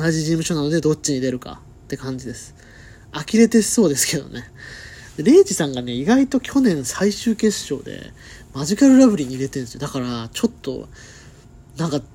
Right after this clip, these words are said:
全然ありなんじゃないかみたいな気はするし。うん。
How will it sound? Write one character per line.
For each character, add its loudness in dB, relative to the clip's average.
全 -4
然 6
あ 8
り 4
な -2
ん -8
じ -10
ゃ -10
な -8
い -8
か -14
み -8
た -10
い -10
な -12
気 -16
は -12
す -14
る -12
し。 -16
う -14
ん。 -12